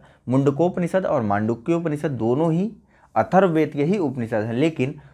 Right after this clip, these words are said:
मुंडकोपनिषद से सत्यमेव जयते को लिया गया है, जो कि हमारा राष्ट्रीय आदर्श वाक्य है, ठीक है। यहीं अगर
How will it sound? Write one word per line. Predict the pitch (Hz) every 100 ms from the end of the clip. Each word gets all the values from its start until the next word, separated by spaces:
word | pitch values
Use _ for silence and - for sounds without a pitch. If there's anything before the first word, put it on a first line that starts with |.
| _ 104
मुंडकोपनिषद | 117 127 135 135 202 208 135 131 113
से | - 165
सत्यमेव | - - 120 143 131
जयते | 107 98 131
को | 135
लिया | 117 107 107
गया | 107 123
है, |
जो | 120
कि | 98 113
हमारा | 110 110 107
राष्ट्रीय | 90 87 - 135 -
आदर्श | 80 82 107 175 - 262 - -
वाक्य | 98 98 - 85
है, | 82 76 _ _ _
ठीक | 185 185
है। | - - - _ _ -
यहीं | 135 147 120 160 - _ _ _ _ _ _ _ -
अगर | 104